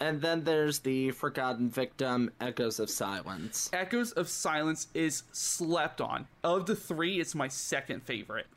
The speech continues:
Speaker 2: I just, it was so close to House of Balloons in my book. So I actually really like D D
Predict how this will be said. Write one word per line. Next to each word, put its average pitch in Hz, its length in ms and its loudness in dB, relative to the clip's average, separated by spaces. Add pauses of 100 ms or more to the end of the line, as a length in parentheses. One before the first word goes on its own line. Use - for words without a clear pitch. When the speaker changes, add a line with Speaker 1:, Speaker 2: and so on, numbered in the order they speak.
Speaker 2:
I 170 140 4
just, 175 300 0
it 175 60 4
was 151 140 0
so 220 320 0
close 185 320 0
to - 80 0
House 156 240 -2
of 139 80 -4
Balloons 135 520 -2
in 143 140 -2
my 135 300 -4
book. 175 400 -2 (100)
So - 200 -2
I 165 140 0
actually 240 280 -2
really 160 320 2
like 139 320 0
D 165 180 -2
D 156 340 -2